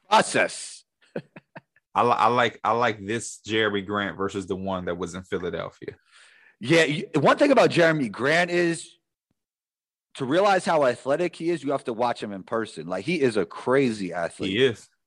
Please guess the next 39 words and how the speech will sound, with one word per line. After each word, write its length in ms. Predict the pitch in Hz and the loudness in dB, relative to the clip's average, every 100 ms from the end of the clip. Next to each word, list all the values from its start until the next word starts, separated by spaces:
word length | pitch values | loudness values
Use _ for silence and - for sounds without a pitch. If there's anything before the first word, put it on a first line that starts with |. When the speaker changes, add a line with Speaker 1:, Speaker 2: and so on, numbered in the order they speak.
| _ | _
Speaker 1:
A 140 | 101 | 2
Speaker 2:
Yeah. 80 | 101 113 | 4 4
Speaker 1:
crazy 480 | 135 156 135 107 95 | 4 6 4 4 2
athlete. 480 | 82 - 78 69 - | 2 0 -8 -12 -4
Like 220 | 92 90 - | -2 -2 -4
Speaker 2:
And 120 | 107 139 | 0 0
that, 220 | 156 120 | 2 0
that's 240 | 151 160 | 0 2
always 320 | 156 147 143 | 2 2 0
been 140 | 135 135 | -4 -8
his 100 | 131 | -8
thing. 240 | 147 120 | -6 0
That's 220 | 113 117 | 0 0
why 260 | 127 117 104 | 2 2 2
I 100 | 107 | 0
love 280 | 104 113 107 | 0 0 -2
his 120 | 101 | -4
game 260 | 101 110 113 | -4 -4 -4
so 140 | - 95 | -8 -8
much, 300 | 92 90 - | -6 -8 -8
because 280 | 98 101 | -2 -2
he 100 | 98 | -2
came 320 | 98 117 110 101 | -6 -6 -6 -4
from 220 | 113 110 | -4 -4
Syracuse 720 | - 95 90 - 95 90 85 | -2 -2 -2 -6 -6 -6 -6
athletic 560 | 87 87 87 82 87 - _ _ _ - | -6 -6 -6 -6 -8 -10 _ _ _ -4
to 80 | 117 | 0
the 60 | 87 | 2
Speaker 1:
Yeah. 120 | 82 | 2
Speaker 2:
process 460 | 104 92 101 92 | 0 0 -4 -4
Sixers 380 | - 92 - 87 | -4 -6 -8 -6
athletic. 580 | 87 90 92 87 90 - _ _ _ _ - | -6 -4 -6 -6 -6 -10 _ _ _ _ -6
Denver, 640 | 104 113 107 107 107 101 _ - | 0 0 2 2 2 0 _ -6
I 60 | |
mean, 180 | 110 110 | -2 0
uh, 180 | 104 98 | 2 2
O 120 | 107 | 2
K 220 | - 113 101 | 0 -2 -2
C, 680 | - - 120 110 110 104 | -8 -8 -6 -4 -6 -8